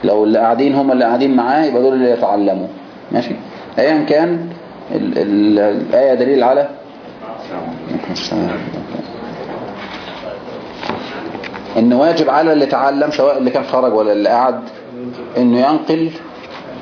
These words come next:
اللي اتعلمه ده. نعم. وروى أنس رضي الله عنه أن النبي صلى الله عليه وسلم قال لأصحابه: "ألا أخبركم عن أجود الأجواد؟"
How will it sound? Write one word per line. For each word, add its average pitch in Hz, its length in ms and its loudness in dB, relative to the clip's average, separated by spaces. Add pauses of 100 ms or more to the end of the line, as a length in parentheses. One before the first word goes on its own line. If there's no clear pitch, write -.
اللي 110 180 4
اتعلمه 113 600 2
ده. 90 80 0 (540)
نعم. - 140 0 (3250)
وروى 147 320 4
أنس 151 360 2
رضي 120 180 2
الله 135 220 4
عنه 139 300 2
أن 117 140 2
النبي 120 340 4
صلى 117 220 0
الله 127 180 2
عليه 123 180 2
وسلم 123 320 2
قال 135 220 2
لأصحابه: 135 680 2 (480)
"ألا 139 280 2
أخبركم 135 640 2
عن 101 160 0
أجود 123 320 2
الأجواد؟" 113 600 2